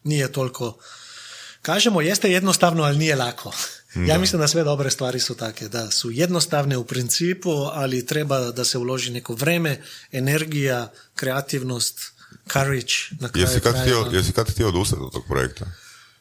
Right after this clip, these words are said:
Speaker 1: Pa, mislim da ne. Možda da, to ne znači da mi nije bilo teško, da bi rekao, „Pa zbog čega sam ja to?”, ali to je, ne
Speaker 2: Mislim,
Speaker 1: U
Speaker 2: definitivno
Speaker 1: istini.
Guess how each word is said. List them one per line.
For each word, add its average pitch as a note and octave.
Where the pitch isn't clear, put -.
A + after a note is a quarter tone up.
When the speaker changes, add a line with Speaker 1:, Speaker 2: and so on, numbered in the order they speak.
Speaker 1:
Pa, -
mislim F3
da A2
ne. G#2
Možda E3
da, C3+
to G3+
ne F3+
znači F#3
da E3+
mi D#3
nije E3+
bilo D#3
teško, C3
da C3+
bi C3
rekao, C3+
„Pa C3+
zbog B2
čega C3
sam A#2+
ja B2+
to?”, C3
ali B2
to F#3+
je, B2
ne D3+
Speaker 2:
Mislim, -
Speaker 1:
U G#2+
Speaker 2:
definitivno D3
Speaker 1:
istini. -